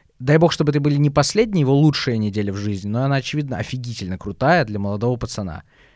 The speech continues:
А, и здесь как бы окей, один рабочий гол. Один гол со стандарта, класс. Один гол, прям мастерство Трево вот проявилось в первом же его официальном матче в Премьер-лиге. Но если, например, Пуля бы не забил, и это был бы не Пэлас,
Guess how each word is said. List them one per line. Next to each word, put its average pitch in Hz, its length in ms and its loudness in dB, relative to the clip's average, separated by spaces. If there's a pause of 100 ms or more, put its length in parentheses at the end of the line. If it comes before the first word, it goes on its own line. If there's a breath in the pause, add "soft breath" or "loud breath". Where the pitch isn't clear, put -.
(180 soft breath)
А, 98 560 -8 (1000)
и 156 100 -2
здесь 151 200 2
как 113 120 -6
бы 113 120 0
окей, 107 160 -6
один 131 220 2
рабочий 120 380 -2
гол. 90 240 -10
Один 151 180 4
гол 117 140 -2
со 123 120 -8
стандарта, 170 460 0
класс. 127 460 -2 (360)
Один 160 360 0
гол, 143 440 2 (100)
прям 113 480 -6 (420)
мастерство 143 800 0
Трево 123 420 0
вот 107 240 -6
проявилось 117 520 -2
в - 80 -16
первом 117 220 -2
же 104 120 -6
его 104 140 -2
официальном 104 400 -6
матче 101 420 -6
в - 60 -20
Премьер-лиге. 98 600 -6 (1040)
Но 127 80 0
если, 160 240 2
например, 127 260 0
Пуля 139 280 2
бы 113 100 -2
не 113 80 0
забил, 147 420 -4 (280)
и 127 80 -4
это 143 180 0
был 131 160 -2
бы 120 80 -2
не 120 80 0
Пэлас, 170 480 -2